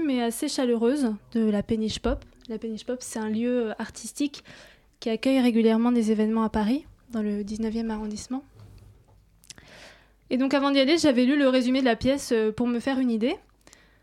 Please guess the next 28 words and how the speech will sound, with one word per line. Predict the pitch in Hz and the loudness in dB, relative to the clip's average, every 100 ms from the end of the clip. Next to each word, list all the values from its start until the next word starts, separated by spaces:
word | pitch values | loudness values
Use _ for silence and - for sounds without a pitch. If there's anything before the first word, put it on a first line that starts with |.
| _ _ - | _ _ -6
Elle | 226 | -2
décrivait | 220 226 240 | -2 0 0
ça | 233 269 | 0 -2
comme | 269 240 | 0 0
un | 220 220 | 0 -2
spectacle | - 233 - 254 - | -2 -4 -2 -6 -4
polyphonique, | 247 233 240 - 247 277 277 - | -2 0 0 0 0 0 -4 -6
vibrant, | 214 277 247 233 254 285 277 | 0 0 0 0 0 0 0
euh, | 240 226 220 220 - _ - | 0 0 -2 -4 -10 _ -6
dans | 240 | -2
un | 240 | 0
huis | 240 233 | 0 -2
clos, | 240 247 294 320 - _ | 2 4 4 0 -6 _
assez | - 220 - 254 | -2 -2 0 2
mystérieux, | 247 - 233 220 233 254 285 - | 2 0 -2 0 2 2 0 -4
assez | 226 226 240 | -6 -4 -8
obscur. | - - - 233 269 277 - - - - - _ _ | -8 -12 -8 -6 -6 -8 -20 -20 -20 -20 -20 _ _
Je | - | -6
m-, | 226 220 214 | -2 0 -2
je | |
vous | 208 | -2
avoue | 214 240 | -2 -2
que | |
ça | 269 | -2
m'a | 220 | -2
pas | 214 | -2
beaucoup | 208 208 247 - 262 | -4 -2 -2 0 -2
éclairée. | 240 226 214 214 | 0 -2 0 -2